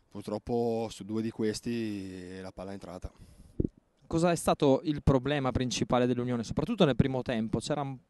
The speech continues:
Speaker 2: po', sembrava avere la squadra un po' sfilacciata, reparti un po' slegati tra di loro. Nella ripresa, anche con quella girandola di gol, anche il morale ha dato una spinta in più oltre al grande pubblico.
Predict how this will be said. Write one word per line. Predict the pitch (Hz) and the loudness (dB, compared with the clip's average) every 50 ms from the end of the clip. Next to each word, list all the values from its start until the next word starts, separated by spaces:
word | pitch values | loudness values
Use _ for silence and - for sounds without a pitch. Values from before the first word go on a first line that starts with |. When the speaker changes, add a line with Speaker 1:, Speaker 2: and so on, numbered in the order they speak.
| _ | _
Speaker 2:
po', | - - 175 180 175 175 170 165 165 160 156 156 151 151 147 139 | 2 6 6 8 8 8 8 8 8 8 8 8 8 6 4 4
sembrava | - 156 - 220 208 180 160 147 143 | 2 -2 -2 0 2 2 2 2 0
avere | 139 135 131 151 160 | 0 0 -2 -2 -2
la | 160 147 | -2 -4
squadra | - - 180 165 165 156 | -2 -2 -2 0 0 0
un | 143 | 0
po' | - 156 | 0 -2
sfilacciata, | 151 - - - - 151 143 143 139 - - - - 143 127 135 120 113 - 131 123 123 123 | -2 -4 -8 -6 -2 0 0 0 -2 -4 -4 -4 -2 -2 -2 -2 -4 -4 -2 -2 -2 0 -2
reparti | 123 117 - 147 143 143 - 139 | -2 -2 -2 -2 -2 -2 -4 -6
un | 131 | 0
po' | 117 - 135 | 4 4 4
slegati | 120 135 131 131 123 139 143 131 - 139 | 4 2 0 0 0 0 -2 -2 -2 -2
tra | 123 127 127 | 0 0 0
di | 123 127 | 2 4
loro. | 127 135 135 120 120 | 6 6 6 6 4
Nella | 131 135 143 | 0 -2 -2
ripresa, | 139 139 123 - 175 175 143 127 117 - - | -2 0 0 2 2 2 2 2 0 -4 -4
anche | - 113 127 135 139 - - 131 | -6 -6 -4 -4 -2 -2 -4 -4
con | 113 - 127 127 127 123 113 | -2 0 0 2 2 0 -2
quella | - 131 123 120 | 0 2 2 2
girandola | 113 117 123 123 127 131 135 127 127 123 120 | 4 4 2 2 2 2 2 4 4 4 4
di | 120 131 | 4 6
gol, | 120 135 139 147 147 139 | 8 10 12 12 10 10
anche | 120 113 120 117 120 | 6 2 0 -2 -4
il | 120 | -2
morale | 120 120 117 117 127 131 117 | 0 2 4 4 4 4 4
ha | 113 | 2
dato | 113 113 - | 0 2 0
una | 110 110 | 0 -2
spinta | - - 127 123 110 117 | -2 -2 -2 -2 0 0
in | 117 | 0
più | 104 123 127 | 2 4 4
oltre | 113 107 104 104 110 | 6 4 4 2 -2
al | 107 | -2
grande | 110 107 110 110 | 0 0 0 0
pubblico. | 104 113 110 101 104 104 | 2 2 0 0 -2 -8